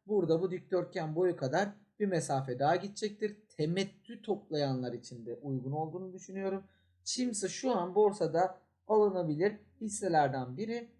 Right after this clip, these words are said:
Ancak kısa vadede bakın buraya tekrardan şöyle yapabilirler. Ona da dikkat etmek lazım. Bakın şurada bir, e, fiyat boşluğu var. Burayı doldurmuş gerçi ama birazcık da zayıf kalmış. Hani şuralara, o kırk yedi, kırk sekizlere tekrar gelebilir. Ve buralarda toplamak için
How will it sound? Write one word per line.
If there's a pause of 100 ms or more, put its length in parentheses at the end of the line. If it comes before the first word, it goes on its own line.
(140)
Ancak
kısa
vadede
bakın
buraya
tekrardan (540)
şöyle
yapabilirler.
Ona
da
dikkat
etmek
lazım.
Bakın
şurada
bir, (500)
e,
fiyat
boşluğu
var.
Burayı
doldurmuş
gerçi
ama (400)
birazcık
da
zayıf
kalmış.
Hani
şuralara,
o
kırk
yedi,
kırk
sekizlere
tekrar
gelebilir.
Ve
buralarda
toplamak
için